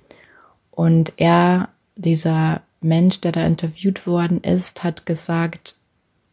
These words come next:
er macht immer, wenn er so eine, ähm, ähm,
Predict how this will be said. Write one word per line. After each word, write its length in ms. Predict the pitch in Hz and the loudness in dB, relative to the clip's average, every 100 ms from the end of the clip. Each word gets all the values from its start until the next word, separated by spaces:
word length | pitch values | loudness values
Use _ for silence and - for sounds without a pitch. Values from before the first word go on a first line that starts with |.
| - | -2
er 180 | 165 185 | 2 4
macht 380 | 180 180 - | 4 2 -2
immer, 300 | - 170 170 | 0 2 2
wenn 140 | 160 156 | 2 2
er 100 | 156 | 0
so 140 | 156 | 0
eine, 380 | 151 151 151 151 - | 0 0 -2 -4 -6
ähm, 520 | - 151 - - 151 - _ _ _ _ _ | -6 -4 -4 -4 -8 -12 _ _ _ _ _
ähm, 460 | 151 151 151 156 156 | -10 -6 -4 -6 -8